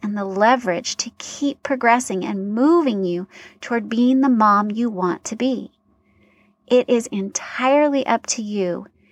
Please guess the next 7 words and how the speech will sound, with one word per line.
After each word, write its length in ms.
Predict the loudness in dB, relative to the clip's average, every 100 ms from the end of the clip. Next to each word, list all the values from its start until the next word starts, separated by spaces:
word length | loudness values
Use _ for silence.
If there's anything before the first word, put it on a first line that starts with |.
| _ _ -16
You 680 | -8 0 4 4 4 0 0
get 220 | 0 0
to 100 | -6
decide, 500 | -6 -2 0 2 0
my 160 | -2 -6
friends. 640 | -2 0 0 -2 -8 -16 _ _ _ _ _ _ -20 _ -20 _ _ _ _
I 640 | 2 4 4 4 2 0